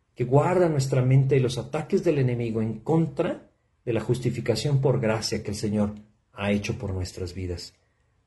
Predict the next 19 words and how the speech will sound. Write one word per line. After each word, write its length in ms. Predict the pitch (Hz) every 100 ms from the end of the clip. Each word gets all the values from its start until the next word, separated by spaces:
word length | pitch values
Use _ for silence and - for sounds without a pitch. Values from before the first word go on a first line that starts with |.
| _
Somos 380 | - 110 135
salvos 320 | 135 143 135 135
por 240 | 113 92
gracia, 540 | 92 95 - 90 87 - _ _ -
no 240 | 98 113
por 160 | 131 123
obras. 520 | 85 69 85 - - _ _ _ _ _ _ _ _ _
Y 140 | 113 220
esto 440 | - - - - _ _ _ _ _ _ _
no 240 | 113 120
es 140 | 135 135
nuestro, 520 | 127 117 - - 85 _ _ _ _
es 180 | 123 127
del 120 | 147
Señor. 380 | 135 113 92 87 - _ _ _ _ _ _ _ _
Su 200 | - 135
promesa 400 | 147 147 160 175
es 120 | 143
maravillosa. 720 | 147 127 110 117 110 - 101